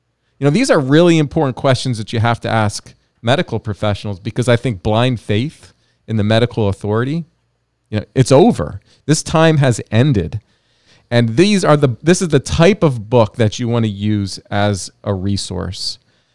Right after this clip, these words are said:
because what it does is it provides very compelling accounts from real people whose lives have been harmed by prescription antidepressants. It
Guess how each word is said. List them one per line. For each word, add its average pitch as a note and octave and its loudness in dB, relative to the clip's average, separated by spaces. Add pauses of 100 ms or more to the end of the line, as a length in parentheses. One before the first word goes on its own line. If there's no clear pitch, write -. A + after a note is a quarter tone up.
(220)
because A#2+ 2 (220)
what A#2+ 0
it G3+ 2
does C#3+ 4
is B2+ -2
it - -8
provides B2+ 2
very A#2 2
compelling G#2 -2
accounts F#2+ -6
from F#2 -6
real G#2+ 0
people F#2 -6 (500)
whose A2+ -6
lives G#2+ 2
have G#2 -6
been G2+ -2
harmed G2 -2
by F#2 0
prescription F#2+ -6
antidepressants. F2+ -8 (580)
It D3+ 0